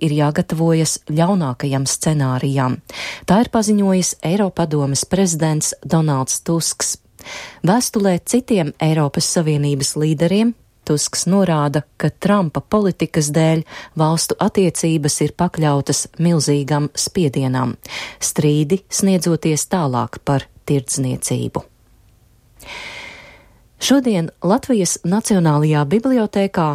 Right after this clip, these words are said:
ir atklāta izstāde Sajūtu cilvēki mums līdzās. Šī izstāde notiek par godu Pasaules nedzirdīgi neredzīgo dienai. Atklāšanas pasākumā ar savu stāstu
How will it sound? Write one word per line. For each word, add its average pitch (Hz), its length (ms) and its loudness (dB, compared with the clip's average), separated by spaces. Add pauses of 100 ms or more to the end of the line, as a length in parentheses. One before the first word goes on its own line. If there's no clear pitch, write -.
(180)
ir 170 180 0
atklāta 151 640 -2
izstāde 151 720 0 (140)
Sajūtu 196 760 0
cilvēki 151 800 0
mums 147 480 0
līdzās. 151 720 0 (600)
Šī - 260 0 (100)
izstāde 165 560 0
notiek 165 640 0
par 151 200 0
godu 156 440 2 (180)
Pasaules 165 760 0
nedzirdīgi 175 1040 0
neredzīgo 147 760 0
dienai. 135 520 0 (960)
Atklāšanas 214 840 0
pasākumā 156 640 2 (160)
ar 160 160 -2
savu 143 320 0
stāstu 156 640 -2